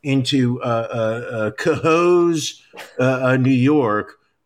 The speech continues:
uh, off the highway, uh, Route eleven? I don't know, I'm making that up.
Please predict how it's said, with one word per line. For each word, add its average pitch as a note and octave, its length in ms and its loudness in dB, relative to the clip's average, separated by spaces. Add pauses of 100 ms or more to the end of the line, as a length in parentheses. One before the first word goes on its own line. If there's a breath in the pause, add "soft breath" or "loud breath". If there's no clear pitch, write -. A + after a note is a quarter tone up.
uh, A#2 360 0
off C#3 300 -2
the A2+ 80 -2
highway, G#2 760 0
uh, G#2 240 -2
Route C#3 360 0 (160)
eleven? A2+ 760 -2 (160)
I F2 40 -20
don't F#2 100 -18
know, D#2 460 -14
I'm E2+ 80 -18
making D#2+ 240 -12
that E2+ 220 -10
up. D2+ 160 -14